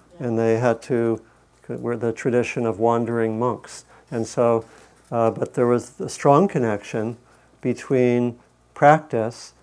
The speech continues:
and the connection with what we call the natural world, right? So that's another issue. What's our connection to that? Do we just meditate in our apartments? Is there a connection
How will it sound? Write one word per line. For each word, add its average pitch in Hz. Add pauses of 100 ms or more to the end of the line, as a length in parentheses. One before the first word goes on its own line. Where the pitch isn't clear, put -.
(240)
and 123
the 123
connection 120
with 113
what 117
we 113
call 117
the 110
natural 113
world, 113 (540)
right? 117 (140)
So 120
that's 127
another 107
issue. 107
What's 117
our 135
connection 117
to 110
that? 107
Do 123
we 110
just 107
meditate 117
in 110
our 110
apartments? 131
Is 101
there 113
a 113
connection 117